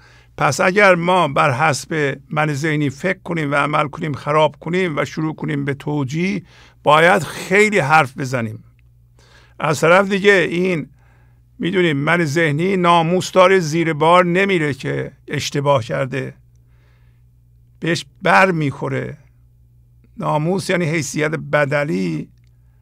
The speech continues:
و همینطور پندار کمال. اولاً پندار کمال داره، اینا رو خواهیم دید که قبول نمی‌کنه که اشتباه کرده. توجه می‌کنین؟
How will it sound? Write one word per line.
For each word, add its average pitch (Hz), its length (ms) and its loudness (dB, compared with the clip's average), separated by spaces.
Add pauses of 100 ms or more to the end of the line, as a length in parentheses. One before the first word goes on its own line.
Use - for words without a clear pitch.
(420)
و 147 100 -4
همینطور 160 500 -2
پندار 156 540 -2
کمال. 135 480 -4
اولاً 156 420 -4
پندار 151 400 -2
کمال 151 440 -2
داره، 180 220 2
اینا 151 220 -2
رو 151 120 -2
خواهیم 143 400 -4
دید 131 180 -10 (720)
که - 160 -12
قبول 170 480 2
نمی‌کنه 147 440 0
که 151 160 -8
اشتباه 135 420 -4
کرده. 120 440 -8 (680)
توجه 139 400 -6
می‌کنین؟ 170 560 -6